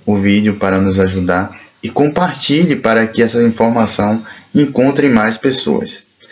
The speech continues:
Então, vamos à jornada? A medicina tradicional chinesa considera a função do corpo e da mente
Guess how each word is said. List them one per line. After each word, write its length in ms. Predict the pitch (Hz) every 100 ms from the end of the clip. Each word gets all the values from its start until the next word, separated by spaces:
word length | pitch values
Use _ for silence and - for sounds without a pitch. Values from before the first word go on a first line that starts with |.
| - _
Então, 180 | 110
vamos 340 | 101 135 196 156
à 80 | 123
jornada? 600 | 117 101 107 143 175 - _ _ _ _ _ _ _ _ _ _ _ _ _ _ _ _ _ _ _ _
A 100 | -
medicina 760 | 180 214 202 - 202 214 185 117
tradicional 720 | 113 117 110 - 107 101 101
chinesa 720 | - 98 101 120 104 95 92 _ _ _ _ _ _ _
considera 1000 | 143 160 156 113 110 117 135 110 95 - _ _ _ _
a 140 | 120
função 580 | 135 - 165 - 160 180
do 140 | 185 175
corpo 480 | - 165 226 226
e 40 | 180
da 180 | 120 107
mente 560 | 101 113 123 - -